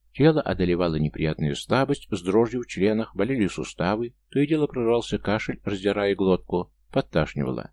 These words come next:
но при всем при этом их не валила лихорадка.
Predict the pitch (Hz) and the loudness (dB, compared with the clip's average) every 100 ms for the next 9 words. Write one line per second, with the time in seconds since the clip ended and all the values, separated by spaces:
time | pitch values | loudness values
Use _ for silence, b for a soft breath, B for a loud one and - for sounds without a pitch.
0 | _ _ _ 98 92 92 - 80 78 82 | _ _ _ -4 2 2 4 2 2 2
1 | 120 147 - - - 85 71 78 95 - | 2 -2 -2 -6 -2 -2 0 0 -2 -2
2 | 85 - - - _ - | -6 -4 -6 -8 _ -20